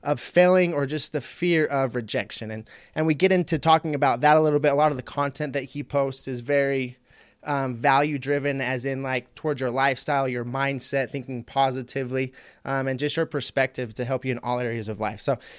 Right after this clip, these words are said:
this episode's not really just about fitness. It's more, um, lifestyle, talking about Hunter and, and a little bit of his story and, and the stuff that he posts and a little bit of his messaging and some of the stories that, that he has in his life. So I really do ho-, hope that you guys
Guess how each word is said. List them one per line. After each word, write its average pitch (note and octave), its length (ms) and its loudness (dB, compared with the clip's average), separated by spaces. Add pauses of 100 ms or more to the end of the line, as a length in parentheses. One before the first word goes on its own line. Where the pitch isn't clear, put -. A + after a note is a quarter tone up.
this E3+ 160 0
episode's F3+ 440 4
not E3 200 2
really E3 420 4
just D3+ 360 2
about D3 420 2
fitness. G3+ 640 -2
It's - 280 -6
more, D3 480 2 (200)
um, C3 280 -4
lifestyle, D3 600 2
talking C#3 360 0
about C3 300 2 (300)
Hunter F#3+ 340 4
and, D#3 340 0
and D3 200 0
a D3 40 2
little D#3 140 2
bit C#3+ 140 2
of A#2+ 80 -4
his D#3+ 220 -2
story E3 500 2
and, B2 120 -2 (280)
and D3 160 -4
the C3+ 60 -6
stuff D3+ 260 0
that B2+ 100 -4
he C#3+ 140 -4
posts D#3 360 0
and D3 60 -4
a - 20 -4
little C#3 140 -2
bit C3+ 60 0
of A#2+ 80 -4
his C3+ 200 -6
messaging B2+ 540 -4
and A#2 100 -4
some B2+ 160 -4
of A#2+ 60 -6
the A#2 60 -6
stories A#2 320 -4
that, A2+ 160 -6 (360)
that C3 120 0
he C3 140 -4
has B2 220 0
in B2 100 -4
his A#2+ 220 -2
life. G#2+ 200 -6
So C#3 160 0
I B2+ 80 0
really D#3 360 2
do D#3+ 240 2
ho-, D3 160 -8 (120)
hope F#3+ 360 4
that F#3 220 -2
you F3 80 -2
guys D#3+ 400 2